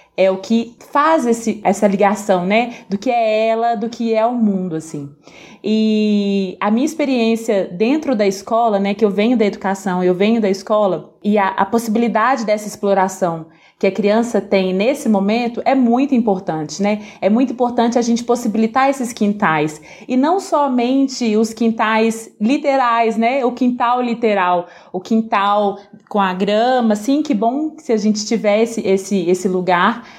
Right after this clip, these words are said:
mas esses espaços simbólicos da infância.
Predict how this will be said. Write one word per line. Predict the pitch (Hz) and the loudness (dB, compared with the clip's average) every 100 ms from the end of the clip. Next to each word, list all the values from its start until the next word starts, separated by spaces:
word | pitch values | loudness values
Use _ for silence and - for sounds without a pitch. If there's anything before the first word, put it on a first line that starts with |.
| - | -10
mas | 226 240 247 254 - | -2 2 2 0 0
esses | 247 277 330 320 320 - | 0 0 0 0 -4 -4
espaços | 277 - - 262 339 359 | -4 -4 -2 0 0 -2
simbólicos | 285 262 202 180 180 190 | 0 2 4 2 2 0
da | 175 | 0
infância. | 175 170 160 147 - 156 | -2 -4 -6 -6 -8 -12